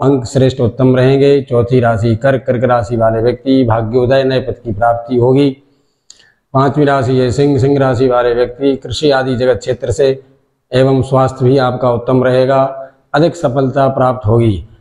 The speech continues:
छठवीं राशि कन्या। कन्या राशि वाले, वाले व्यक्तियों के लिए धर्म के प्रति निष्ठा रुझान हो सकता है, अटका हुआ काम आप आगे बढ़ा सकते हैं।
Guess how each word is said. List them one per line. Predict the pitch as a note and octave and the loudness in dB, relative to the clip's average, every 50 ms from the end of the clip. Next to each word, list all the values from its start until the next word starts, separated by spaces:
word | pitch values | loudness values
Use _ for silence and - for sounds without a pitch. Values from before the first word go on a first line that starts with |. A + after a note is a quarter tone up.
| _ _ - | _ _ -6
छठवीं | - D3+ C#3+ D3 D3 C#3+ | -2 -2 0 0 0 0
राशि | C3+ C3+ C3+ C3 A#2 C3 B2+ | 0 0 0 0 0 0 0
कन्या। | A2 B2+ B2+ C3 C3+ C3+ C3+ | 0 0 2 2 2 2 2
कन्या | B2+ C3+ B2+ C3 C3 B2+ | 2 0 0 0 2 2
राशि | B2 B2 A#2+ - B2+ B2 | 0 0 0 -2 -2 0
वाले, | A#2 A#2 A#2 A#2 A#2 | 0 0 0 0 -2
वाले | A2 A2+ G#2 G#2+ A2+ A#2 A#2 A#2 A2+ G2+ G2 - G#2 G#2+ A2 A2+ B2 C3 B2 | -4 -6 -6 -6 -4 -4 -2 -4 -4 -6 -10 -12 -6 -2 -2 -2 0 -2 -2
व्यक्तियों | A2+ B2 A#2 A#2 - C#3+ C#3 C#3 C#3 | -2 -4 -4 -2 0 0 2 2 0
के | B2+ C#3+ C#3 | 0 0 0
लिए | C3 C3+ C#3+ D3 C#3+ C#3 C#3 - - _ _ _ _ _ _ _ _ _ _ _ _ - - _ _ _ _ _ _ _ _ | 0 2 2 2 0 0 -4 -8 -14 _ _ _ _ _ _ _ _ _ _ _ _ -20 -20 _ _ _ _ _ _ _ _
धर्म | - A2+ B2 C#3+ D3 D3 | -2 0 0 0 0 0
के | C3 D3 D3 | 0 0 0
प्रति | B2+ C3+ C#3 A#2+ C#3+ C3+ | 0 0 0 0 2 2
निष्ठा | C3+ C#3 - - - C#3+ C3+ | 2 0 -2 -2 -2 0 0
रुझान | C3 C3 A#2 B2 B2 C3 B2+ | 0 0 -2 -2 0 0 0
हो | A#2 B2 | 0 0
सकता | B2 - B2 G#2+ G#2 A2+ B2+ B2+ | 0 0 -2 -4 -2 0 0 0
है, | B2 B2+ C3+ C3+ C3+ B2+ - | 2 2 0 -2 -4 -6 -8
अटका | - A#2+ - - C#3+ C#3 | -10 -10 -4 -2 0 2
हुआ | C3+ C3+ C3+ B2+ A#2+ | 2 2 2 2 0
काम | A#2 A#2 B2 B2+ C3 C3 C3 C3 - - - | 0 -2 -2 -2 0 0 -2 -4 -4 -4 -2
आप | A#2 B2 C3 B2 - - | -2 0 0 -2 -4 -2
आगे | A#2+ A#2+ A#2+ B2+ C3+ | -2 0 0 0 0
बढ़ा | B2+ A#2 A#2+ A#2+ A#2 | 0 0 0 0 0
सकते | A2+ - A2 - - A#2 A2+ | -2 -4 -6 -6 -4 -2 0
हैं। | G#2+ G#2+ G#2+ G2+ - - - | 0 0 0 -2 -6 -10 -14